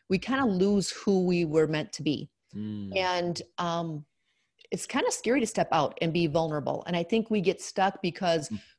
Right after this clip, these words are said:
Speaker 1: we don't know. We think we have to have the right answer, or
Speaker 2: Mm.
Speaker 1: maybe something that works for somebody else, but it's not working for us.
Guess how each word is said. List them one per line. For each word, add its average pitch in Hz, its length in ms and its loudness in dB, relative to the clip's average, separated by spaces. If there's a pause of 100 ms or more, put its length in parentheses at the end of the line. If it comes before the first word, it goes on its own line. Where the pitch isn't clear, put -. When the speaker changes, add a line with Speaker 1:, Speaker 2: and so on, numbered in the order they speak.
(100)
Speaker 1:
we 190 100 4
don't 185 240 4
know. 190 120 2
We 170 120 4
think 185 180 -4
we 185 100 0
have 175 160 4
to 196 80 -2
have 156 200 0
the 175 180 6
right 156 240 2
answer, 147 520 -4 (380)
or 180 100 6
Speaker 2:
Mm. 180 60 2
Speaker 1:
maybe 180 220 2
something 175 480 0
that 165 180 0
works 170 260 0
for 165 120 0
somebody 165 520 2
else, 165 320 4
but 165 160 0
it's - 280 -6
not 196 200 -6
working 175 320 0
for - 260 -6
us. 156 420 -6